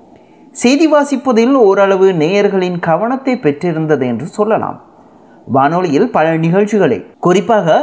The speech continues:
தேசிய சேவையின் பிரதான நாடகங்களை தயாரித்ததால் எனது பெயரும் செய்திகள் வாசிப்பது பி விக்னேஸ்வரன் என்று சொல்லி செய்திகள் வாசித்தமையால்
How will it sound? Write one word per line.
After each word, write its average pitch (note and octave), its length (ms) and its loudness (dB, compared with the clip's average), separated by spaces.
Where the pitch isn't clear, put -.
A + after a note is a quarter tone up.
தேசிய C4+ 440 0
சேவையின் G#3 500 0
பிரதான G#3 460 0
நாடகங்களை E3 640 0
தயாரித்ததால் D3 800 0
எனது B2+ 300 -2
பெயரும் F3 420 0
செய்திகள் A3 480 2
வாசிப்பது F#3 600 0
பி G3 140 0
விக்னேஸ்வரன் A#3 880 0
என்று F3 340 2
சொல்லி F3 360 -2
செய்திகள் A3 540 2
வாசித்தமையால் D#3 800 -2